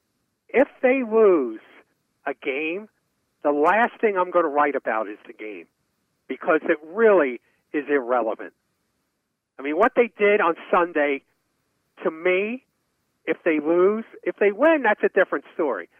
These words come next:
because they're so rare, then I'll write about what they did. But if they lose on Sunday, I'm writing about something bigger than the game. I mean, and I'm connecting. I'm, I'm not gonna let go of this bone about the dysfunction of this team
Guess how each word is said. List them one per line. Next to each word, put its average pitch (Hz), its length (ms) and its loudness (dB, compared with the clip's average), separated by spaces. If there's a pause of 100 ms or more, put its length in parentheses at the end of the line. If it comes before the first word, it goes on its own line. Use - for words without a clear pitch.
(140)
because 165 340 0
they're 147 240 -2
so 165 140 2
rare, 170 480 4 (360)
then 254 160 4
I'll 196 160 4
write 180 240 2
about 156 300 0
what 147 160 0
they 135 180 -4
did. 135 280 -4 (440)
But 202 120 0
if 220 100 -2
they 208 160 2
lose 247 320 2
on 269 140 2 (140)
Sunday, 277 340 0 (380)
I'm 208 180 2
writing 190 340 2
about 156 300 2 (100)
something 156 420 -2
bigger 139 280 0
than 117 160 -6
the 113 60 -14
game. 101 320 -14 (760)
I 139 60 -6
mean, 131 320 -8 (140)
and 156 160 -2
I'm 156 140 0 (100)
connecting. 185 600 -2 (420)
I'm, 151 220 0
I'm 165 240 -2
not 190 200 2
gonna 254 240 4
let 214 220 2
go 208 220 4
of 185 40 0
this 185 140 4 (120)
bone 147 420 0 (420)
about - 320 -2
the 147 80 -8
dysfunction 151 680 -4
of 131 100 -6
this 143 160 -2 (180)
team 123 320 -12